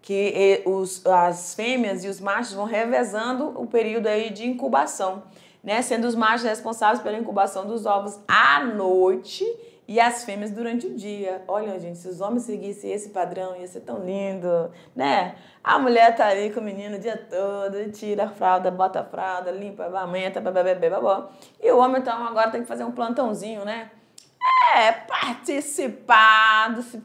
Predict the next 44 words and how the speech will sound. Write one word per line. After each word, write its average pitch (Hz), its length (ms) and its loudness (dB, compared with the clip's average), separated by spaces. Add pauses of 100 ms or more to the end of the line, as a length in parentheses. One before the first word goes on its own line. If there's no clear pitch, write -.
(100)
ciclo 247 480 -2
reprodutivo, 214 1000 -6 (260)
desse 220 520 2
cuidado. 196 960 4
Eu 147 160 0
acho - 200 4
isso 233 140 -12
importante. 196 520 -4
Fica 208 220 -6
aí 202 120 2
a 208 80 4
dica 202 240 -6
pra 196 120 -4
vocês, 196 300 -8
meninos, 214 400 -10
<laughs> - 40 -16
da 220 140 -12
mediação, 214 840 -4
tá 196 180 4
bom? 277 400 8 (640)
Mas 254 260 10
é 269 80 8
interessante, 269 640 4
não 233 120 0
é? 311 300 4 (560)
É, 170 240 6
vamos 233 260 -6
lá, 262 180 2
então. 156 520 -4
Ó, 208 500 8 (360)
o, 247 100 6
a, 269 360 6
o 247 80 -2
período 285 280 -2
de 339 80 -2
incubação, 294 500 2
ele 233 100 -2
vai 233 120 4
corresponder. 233 540 0
Pode 466 220 0
abrir 466 160 4
pra 392 160 -2
mim, 262 100 -2
diretor? 202 580 -2